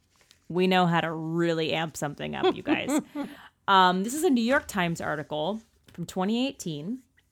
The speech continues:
Speaker 1: It's written by Annie Kelly, who is a P H D student at the University of East Anglia, researching the impact of digital cultures on anti-feminism and the far right. So, this is entitled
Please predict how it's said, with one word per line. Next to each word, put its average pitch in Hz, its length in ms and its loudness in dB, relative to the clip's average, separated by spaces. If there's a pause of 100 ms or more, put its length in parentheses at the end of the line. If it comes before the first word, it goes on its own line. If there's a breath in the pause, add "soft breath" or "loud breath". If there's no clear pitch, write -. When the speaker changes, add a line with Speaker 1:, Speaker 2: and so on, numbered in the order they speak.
(140)
Speaker 1:
It's 196 160 -10
written 202 200 0
by 185 140 2
Annie 185 360 0
Kelly, 165 600 -8 (100)
who 220 240 -4
is 226 720 -6 (440 soft breath)
a 202 120 -2
P 277 280 -4
H 311 300 -4
D 247 120 -4
student 220 520 -2
at 190 160 -8
the 190 100 -4
University 220 560 -2
of 185 160 -4
East 220 320 -6
Anglia, 180 440 -2
researching 190 520 -4
the 180 160 -4
impact 254 460 -2
of - 180 -10
digital 247 320 -2
cultures 196 560 -6
on 160 260 -4
anti-feminism 262 960 0
and 160 220 -4
the 135 60 -8
far 208 520 0
right. 175 460 0 (680 soft breath)
So, 226 480 2 (680)
this 277 160 -4
is 226 140 0
entitled 160 600 -2